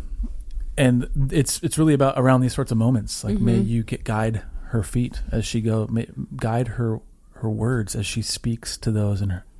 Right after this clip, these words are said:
Speaker 1: wi-, within her earshot type
Speaker 2: Yeah,
Speaker 1: of thing.
Speaker 2: it's
Speaker 1: Protect her ears when
Speaker 2: Mm.
Speaker 1: people are speaking and
Speaker 2: Mm.
Speaker 1: curse-, cursing unto her. You know, not, not literal, like, curse-, curses, but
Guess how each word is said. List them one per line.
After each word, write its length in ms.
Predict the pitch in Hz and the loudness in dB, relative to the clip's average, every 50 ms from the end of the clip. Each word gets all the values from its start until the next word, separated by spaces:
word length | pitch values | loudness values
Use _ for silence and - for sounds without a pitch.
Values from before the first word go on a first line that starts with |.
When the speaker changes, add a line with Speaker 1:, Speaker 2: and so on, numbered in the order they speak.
| - - - - - _ _ - | -20 -20 -20 -20 -20 _ _ -10
Speaker 1:
wi-, 160 | 127 127 123 | -4 -2 0
within 360 | 120 107 - 113 110 110 107 | -2 0 0 0 0 0 0
her 140 | 104 113 - - | -2 -6 -6 -4
earshot 520 | 123 113 120 120 95 - - 101 104 - | -2 0 0 0 0 0 -2 -4 -4 -4
type 100 | - 107 | -4 -2
Speaker 2:
Yeah, 140 | - 226 262 | 0 0 0
Speaker 1:
of 60 | 233 160 | 0 -2
thing. 100 | 123 117 - | -4 -4 -2
Speaker 2:
it's 360 | - 226 - - - - - - - - | -2 -2 0 0 -2 -2 -2 -4 -8 -6
Speaker 1:
Protect 400 | - 120 - - 135 147 - - | -4 -2 2 2 0 2 0 -2
her 320 | - 143 151 156 147 - - - - - - - - _ | 0 2 2 2 2 0 -4 -18 -20 -20 -20 -20 -20 _
ears 480 | - 123 156 214 220 131 101 - - - - | 0 2 4 4 4 2 0 -2 -6 -6 -2
when 160 | 196 202 - | 0 0 2
Speaker 2:
Mm. 20 | |
Speaker 1:
people 340 | - 147 147 156 156 139 135 | 0 -2 0 0 0 0 2
are 160 | 127 123 117 | 2 0 0
speaking 520 | 107 - - 139 127 110 135 127 120 110 - - - - - | -2 -2 -2 -4 -2 0 0 0 0 0 -4 -10 -18 -10 -6
and 80 | 127 | -4
Speaker 2:
Mm. 320 | 190 185 180 180 175 175 170 | -2 0 0 0 0 0 2
Speaker 1:
curse-, 240 | 165 165 165 170 170 - - | 2 2 2 0 -4 -4 -4
cursing 400 | - - 196 226 - - 139 123 | 0 2 2 2 2 0 0 2
unto 160 | 120 117 117 113 | 2 2 2 2
her. 200 | 117 147 139 - | 2 2 2 2
You 100 | 127 120 | 0 -2
know, 180 | 120 120 - - | -2 -2 -2 -2
not, 300 | 135 135 131 - - - - - - - - - - - - - | -2 -2 -2 -2 -6 -14 -18 -18 -18 -18 -18 -18 -20 -20 0 2
not 200 | 147 139 - 117 | 2 2 4 2
literal, 240 | 123 123 123 117 | 4 4 4 4
like, 240 | 113 110 110 - - - _ - - - - - - - - - | 4 2 0 0 -4 -18 _ -20 -20 -20 -20 -20 -20 -18 -12 -8
curse-, 480 | - - 143 139 - - - 107 107 - - | 0 2 2 2 2 2 0 -2 -4 -4 -6
curses, 480 | - - 147 143 - - 107 104 101 104 | 0 2 2 2 2 0 -2 -2 -2 0
but 240 | 107 117 113 113 | 0 0 -2 -2